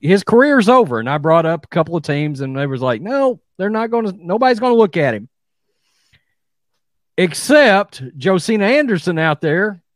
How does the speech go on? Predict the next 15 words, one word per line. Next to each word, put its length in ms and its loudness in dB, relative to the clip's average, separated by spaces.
came 220 -2
out 180 2
there 140 4
yesterday 640 0
and 120 -6
said, 520 2
"There 380 2
are 320 4
teams 520 -4
right 360 0
now 320 -2
waiting 520 -2
for 220 -6
Antonio 580 -4
Brown 540 -2